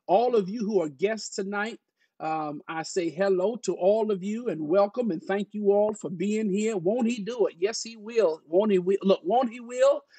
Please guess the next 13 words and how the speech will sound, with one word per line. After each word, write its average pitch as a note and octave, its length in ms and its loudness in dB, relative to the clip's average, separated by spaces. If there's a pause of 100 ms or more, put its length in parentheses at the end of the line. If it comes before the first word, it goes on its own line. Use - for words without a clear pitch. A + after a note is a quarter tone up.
(240)
Uh, D#3 260 2
I G#3+ 160 0
am F#3 140 0
just F#3+ 200 0
so F#3+ 140 4
grateful F#3+ 520 0
to - 160 -14
you F#3+ 240 -2
all, F#3+ 360 0 (280)
um, C#3+ 500 -8
being G3 400 0
on F#3 320 0
here, F3 360 0